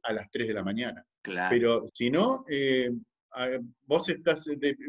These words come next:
Speaker 1: dando servicio a un área que trabaja en distinto time zone, bueno, arreglatelas, es tu
Speaker 2: Di-
Speaker 1: problema, es tu job description, my
Speaker 2: Claro,
Speaker 1: friend.
Speaker 2: digo esto, porque, viste, hay a veces una cultura naif o alguien que te dice, "No, no, viste, está lindo", sí, está
Speaker 1: Mm.
Speaker 2: todo muy lindo, pero cuando estás adentro,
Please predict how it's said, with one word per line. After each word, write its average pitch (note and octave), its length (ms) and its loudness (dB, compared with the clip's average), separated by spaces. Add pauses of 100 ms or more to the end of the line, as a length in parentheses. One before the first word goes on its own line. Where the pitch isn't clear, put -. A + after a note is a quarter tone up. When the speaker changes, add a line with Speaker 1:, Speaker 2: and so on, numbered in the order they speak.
(300)
Speaker 1:
dando C#3+ 300 -2
servicio D3+ 420 -2
a - 20 -2
un C#3+ 80 0
área D#3+ 320 2 (460)
que B2+ 100 4
trabaja C3+ 400 4
en C#3 60 -4
distinto C3+ 520 0
time D3 220 -2
zone, G3 340 -2 (160)
bueno, F#3 440 -6 (180)
arreglatelas, C3 760 -2
es B2+ 160 -4
tu D#3+ 100 -2
Speaker 2:
Di- D#3+ 120 -6
Speaker 1:
problema, F#3 260 6
es A#2+ 120 -10
tu A3 320 0 (120)
job E3 200 6
description, D#3 540 -2
my G#2+ 100 -4
Speaker 2:
Claro, F3+ 200 4
Speaker 1:
friend. A#2 120 0
Speaker 2:
digo A3 280 4
esto, D#3 560 2
porque, C#3+ 260 0
viste, B3+ 260 0
hay G#3+ 200 4
a G3+ 60 6
veces A#3+ 200 0
una F3+ 220 0
cultura F3+ 560 2
naif F3+ 580 0
o F#3 60 2
alguien F#3 260 0
que D#3 100 2
te D#3+ 120 -2
dice, E3+ 260 2
"No, A3+ 400 6
no, A3+ 320 6
viste, G#3+ 220 -2
está G3 220 6
lindo", G#3 260 4
sí, E3+ 180 4
está D#3 160 2
Speaker 1:
Mm. D3+ 40 0
Speaker 2:
todo F#3 140 0
muy D3+ 120 4
lindo, F#3+ 180 4
pero A#2+ 160 2
cuando A#2+ 160 2
estás D#3+ 240 0
adentro, C3+ 520 4